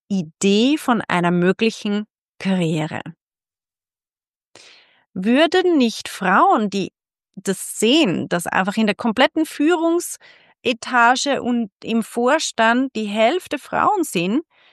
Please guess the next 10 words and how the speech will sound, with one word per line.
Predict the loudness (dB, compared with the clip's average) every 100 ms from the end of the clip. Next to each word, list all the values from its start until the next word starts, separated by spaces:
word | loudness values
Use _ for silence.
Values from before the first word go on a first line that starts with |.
| _ _ -6
man | -4
würde | -4 -4
es | -6 -2
doch | -2 0
normal | 0 2 4 4 4
finden, | 2 -2 0 -2
dass | -4 -4
man | -6
sagt, | -6 -6 _ -20 _ _ _ _
„Boah, | -6 2 2